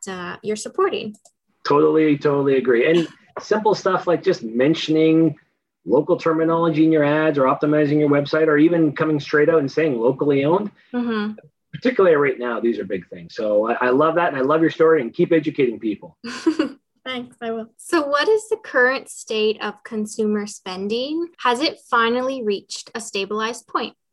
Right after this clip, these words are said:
Speaker 2: By and large, the answer is yes. Uh, so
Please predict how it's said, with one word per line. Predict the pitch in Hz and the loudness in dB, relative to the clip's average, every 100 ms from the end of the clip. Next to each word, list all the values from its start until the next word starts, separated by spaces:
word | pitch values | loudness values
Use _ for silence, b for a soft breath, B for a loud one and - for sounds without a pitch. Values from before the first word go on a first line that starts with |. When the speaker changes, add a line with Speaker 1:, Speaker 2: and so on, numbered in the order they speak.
| _ _ - | _ _ 0
Speaker 2:
By | 190 254 | 2 4
and | 233 | 2
large, | 202 196 190 185 185 175 - | 2 4 4 4 4 2 0
the | 151 | 0
answer | 151 151 - | 2 0 -4
is | 131 | -4
yes. | 113 - - - - - _ | -2 -4 -8 -16 -18 -20 _
Uh, | 117 123 123 | 0 2 2
so | 120 - 151 143 143 139 135 107 | 0 -2 2 4 4 4 2 0